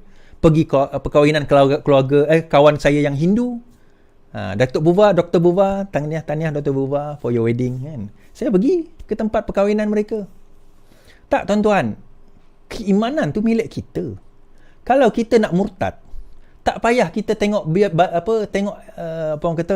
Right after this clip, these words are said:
salib, tak payah kita tengok kuil. Kalau nak murtad, dia akan murtad. Murtad itu bukan datang daripada perasaan. Murtad itu datang daripada logikal akal kita. Kalau orang Islam sendiri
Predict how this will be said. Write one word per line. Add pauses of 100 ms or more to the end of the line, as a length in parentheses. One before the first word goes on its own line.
salib, (240)
tak
payah
kita
tengok
kuil.
Kalau
nak
murtad,
dia
akan
murtad. (500)
Murtad
itu
bukan
datang
daripada
perasaan.
Murtad
itu
datang
daripada
logikal
akal
kita. (840)
Kalau
orang
Islam
sendiri